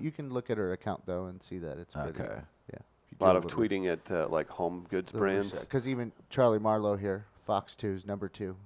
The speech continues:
Speaker 1: in the sports department, <laughs> uh, was reluctant to, uh, to take her to task simply because she's an Ohio State fan. Uh, <laughs>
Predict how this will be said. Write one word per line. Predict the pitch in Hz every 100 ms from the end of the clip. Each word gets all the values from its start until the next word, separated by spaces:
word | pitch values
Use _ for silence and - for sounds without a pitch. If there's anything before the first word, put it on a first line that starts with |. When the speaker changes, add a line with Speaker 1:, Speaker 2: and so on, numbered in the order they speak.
| 104
Speaker 1:
in |
the | 98
sports | - 92 98
department, | - 104 87 - 107 _ 254
<laughs> | - - -
uh, | 87 98 95 92 92 _
was | 107 101 - _ _ - _ -
reluctant | 113 120 117 113 98 -
to, | 110 101 95
uh, | 87 76 - _ _ _ _ _ _ _ _ _ -
to | 107
take | 120 110
her | 104
to | 95
task | 107 95 -
simply | 101 87 85
because | 90 95
she's | - 92
an | 90
Ohio | 85 90 82
State | - 90 -
fan. | 85 82 87 - - - -
Uh, | - 104 104 - -
<laughs> | 160 - 156 - 160 185 156 214 - 233 240 226 226 -